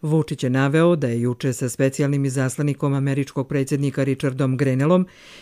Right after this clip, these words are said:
imao ozbiljan, otvoren i odgovoran razgovor i da mu je potrebno vrijeme da promisli o tom susretu i vidi šta dalje činiti, nakon čega će iznijeti u javnost detalje razgovora.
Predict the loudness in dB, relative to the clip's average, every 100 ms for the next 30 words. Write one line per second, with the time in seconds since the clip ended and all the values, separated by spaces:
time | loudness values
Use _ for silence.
0 | 2 4 4 4 0 2 2 2 2 0
1 | 0 2 2 2 2 2 2 2 2 2
2 | 2 2 2 2 2 2 2 2 0 -2
3 | -4 -2 0 2 2 2 2 0 -4 -8
4 | -4 -2 0 0 0 -4 -2 -2 -2 -4
5 | -2 -2 0 0 0 0 0 -2 -4 -2
6 | -2 -2 -2 -2 -2 -2 -4 -4 -4 -6
7 | -4 -4 -4 0 2 2 2 0 0 2
8 | 2 2 2 2 2 0 -2 -2 -2 -4
9 | -10 -8 -6 -6 -6 -8 -10 -14